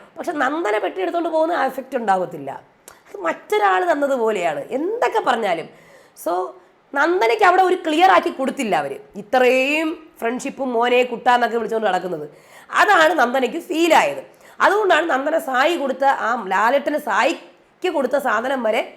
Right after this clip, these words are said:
നന്ദന തിരിച്ചു കൊടുത്തത്. അപ്പം എനിക്ക് മൊത്തത്തിൽ കുറേ പേര് എന്നോട് പറയുന്നത് നന്ദന, സായി, സിജോ,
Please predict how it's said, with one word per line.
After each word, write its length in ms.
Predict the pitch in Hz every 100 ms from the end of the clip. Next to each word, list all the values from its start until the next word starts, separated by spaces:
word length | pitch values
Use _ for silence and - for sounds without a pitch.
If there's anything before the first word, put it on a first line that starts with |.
| - - -
നന്ദന 220 | 214 226
തിരിച്ചു 340 | 226 202 208
കൊടുത്തത്. 360 | 220 165 143 131 - _ _ _ _ -
അപ്പം 120 | 349 269 262
എനിക്ക് 240 | 311 415
മൊത്തത്തിൽ 680 | 302 254 - 370 381 339 320 - -
കുറേ 280 | 233 302 392
പേര് 200 | 370 339
എന്നോട് 240 | 320 320
പറയുന്നത് 560 | 294 262 269 262 294 330 - - -
നന്ദന, 420 | 196 240 285 311
സായി, 360 | 320 240 233 277 254
സിജോ, 260 | 202 240